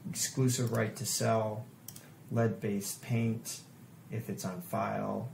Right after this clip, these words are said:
no, because this one was, uh, built before,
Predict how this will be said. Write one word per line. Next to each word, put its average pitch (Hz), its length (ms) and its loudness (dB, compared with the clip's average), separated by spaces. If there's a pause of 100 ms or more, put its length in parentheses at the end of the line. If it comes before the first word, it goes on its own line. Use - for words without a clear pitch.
no, 104 640 2
because 101 320 -4
this 110 180 -2
one 101 180 0
was, 98 300 -6 (580)
uh, 98 380 -6 (300)
built 101 340 0 (140)
before, 98 800 -2